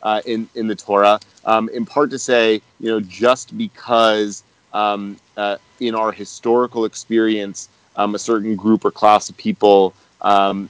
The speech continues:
uh, was, um, uh, was the cause of our suffering, um, does not mean that we are entitled to return the favor,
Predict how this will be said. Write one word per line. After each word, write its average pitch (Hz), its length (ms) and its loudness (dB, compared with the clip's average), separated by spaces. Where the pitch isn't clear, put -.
uh, 104 200 -4
was, 101 760 0
um, 95 380 -4
uh, 101 160 -8
was 107 260 4
the 101 80 -8
cause 110 580 4
of 110 140 2
our 98 140 4
suffering, 98 760 0
um, 101 180 0
does 95 180 -4
not 110 300 2
mean 107 480 -2
that 104 180 -2
we 104 160 0
are 101 200 4
entitled 101 720 0
to - 120 -10
return 98 560 -4
the 92 100 -6
favor, 92 640 2